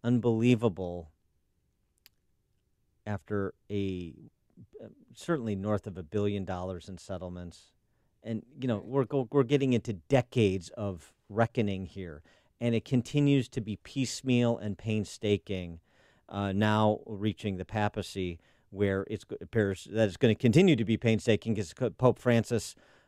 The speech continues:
Speaker 1: uh, will not address it, at least so far, on the merits. And if he doesn't, if he won't, then I think you're going to hear more people calling for him to resign, and I certainly will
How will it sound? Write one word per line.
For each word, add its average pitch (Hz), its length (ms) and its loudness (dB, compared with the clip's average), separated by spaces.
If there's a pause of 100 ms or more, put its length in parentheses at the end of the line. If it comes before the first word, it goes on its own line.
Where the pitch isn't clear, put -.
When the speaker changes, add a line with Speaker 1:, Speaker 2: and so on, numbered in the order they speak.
(120)
Speaker 1:
uh, 98 320 -2
will 110 180 4
not 107 200 4
address 104 380 2
it, 104 120 0
at 95 180 -6
least 104 240 -4
so - 160 0
far, 107 540 6 (440)
on 101 420 0 (840)
the 104 100 -6
merits. 113 540 6
And 110 140 -2
if 104 80 -6
he 104 100 -8
doesn't, 143 500 2 (720)
if 101 100 -8
he 110 100 2
won't, 147 420 4 (600)
then 107 240 2
I 107 80 0
think 117 360 -2
you're 110 160 0
going 104 240 -2
to 90 60 -8
hear 101 400 0
more 104 320 -2
people 98 460 -4
calling 95 400 -6
for 95 160 -12
him 92 180 -10
to 98 120 -14
resign, 90 540 -8
and 87 220 -12
I 92 340 -12
certainly 90 440 -12
will 85 380 -10